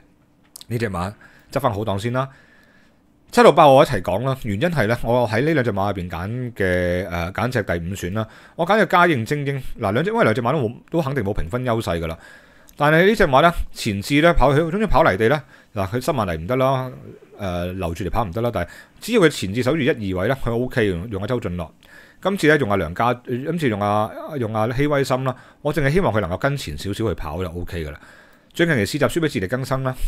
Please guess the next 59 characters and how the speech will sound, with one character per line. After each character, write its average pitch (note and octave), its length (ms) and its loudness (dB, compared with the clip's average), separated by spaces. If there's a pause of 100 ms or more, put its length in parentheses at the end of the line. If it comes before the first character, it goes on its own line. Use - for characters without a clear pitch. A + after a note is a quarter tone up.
噉 B2 180 -6
啊， F#2 360 -4 (220)
佢 C3 100 -2
都 F3+ 140 2
算 A#2+ 240 -4
係 C3+ 80 -6
O C#3 100 0
K C3+ 240 0
嘅， G2+ 240 0 (560)
明 G#2+ 180 -4
顯 D#3 140 -2
地 D#3+ 100 4
冇， G#2+ 240 -2
冇 A2 200 -2
以 G#2+ 100 -2
前 F2 140 -8
嗰 A#2 80 -4
種 B2 180 -6
火 G2 280 -4
啊。 - 100 -4 (100)
但 G2 160 -2
係 G#2 60 0
呢， C3 120 -2 (240)
如 G2 100 -2
果 E3 80 4
前 E2 220 -4
置 G2 300 -4 (100)
跑 F#2+ 220 -2
嘅 A2+ 40 0
話， G2+ 180 -2
可 B2 160 -2
能 D#2 100 -14
捱 D#2+ 140 -4
到 G2+ 60 -6
個 A2+ 80 -2
第 E2 100 -4
四 F#2+ 100 -6
名 D#2+ 160 -10
返 A2 160 -4
嚟 D#2 100 -8
嘅。 F2 160 -8 (500)
反 A3 140 2
而 - 20 4
呢 D#3 120 4
隻 E3+ 120 2
順 A2+ 160 -2
勢 A#2+ 60 0
而 G2 180 0
飛 D3+ 120 -2
贏 F#2 120 0
咗 A#2+ 80 -4
馬 G#2 160 -2
之 C3+ 200 -4
後 G2 80 -2
呢， A2+ 100 0
就 F2+ 180 -4
明 E2 200 -10
顯 B2+ 160 -6
地 F2 100 -2